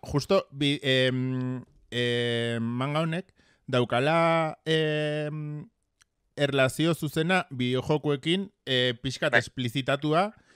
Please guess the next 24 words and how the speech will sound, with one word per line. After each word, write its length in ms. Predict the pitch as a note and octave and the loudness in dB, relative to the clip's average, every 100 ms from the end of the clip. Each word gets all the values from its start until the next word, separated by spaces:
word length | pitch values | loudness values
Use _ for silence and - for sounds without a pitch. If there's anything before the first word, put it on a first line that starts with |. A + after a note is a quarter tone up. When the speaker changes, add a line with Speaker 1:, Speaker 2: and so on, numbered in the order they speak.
| _ _ | _ _
Speaker 1:
eta 420 | E3 C#3 C3 A#2 | -2 2 4 4
pixkat 400 | A2+ A#2+ - C#3+ | 2 -4 -2 -2
ez 140 | B2+ C3 | -2 -6
esplizitatua, 800 | A#2+ - B2+ B2 B2+ B2 C3 F3+ | -8 -4 -6 -4 -4 -2 0 0
baina, 280 | B2+ A#2 A2+ | 0 0 -4
bueno, 420 | - B2 C3+ D#3 | -8 -12 -2 -2
bukaeran 440 | G#2+ G#2+ B2+ C#3+ A#2+ | -2 -2 0 0 0
bai 120 | G#2+ | -2
esplizitatua, 580 | G#2 A2+ G#2 _ - D#3 | -4 -10 -14 _ -12 -8
baina, 180 | B2 G#2 _ _ _ | -8 -10 _ _ _
eh, 480 | - C#3 C3+ C3+ C3+ | -2 2 2 2 0
hori, 220 | - C#3+ A#2+ - _ _ _ | 0 0 0 -6 _ _ _
eta 240 | C#3+ B2+ B2 | 0 2 2
jake 340 | B2+ B2+ E3+ | 2 2 -2
Twitch, 340 | D#3 E3+ E3+ - _ | 2 2 2 -6 _
eh, 520 | D#3 D3 D3 D3 D3 - - C#3 C#3 C3+ - | -4 -2 -2 -2 -4 -10 -20 -20 -20 -20 -8
eta 240 | B2+ B2+ | -4 0
bereziki 600 | A#2 A#2+ A#2+ C3+ C#3+ C#3 | 2 0 0 -4 -2 2
Euskal 560 | C#3+ C#3 - C#3 C#3 C3 | 4 2 2 2 2 -2
Twitch, 300 | - C#3 - - | -2 -2 -2 -4
eh, 380 | B2 A#2 A2+ | 0 2 2
oso, 260 | A#2 A#2+ D3+ | 2 2 4
oso, 200 | C#3 D3 | 4 2
oso 720 | C#3+ D#3 C#3+ C#3 C#3 C3+ C3+ | 2 2 2 2 2 2 0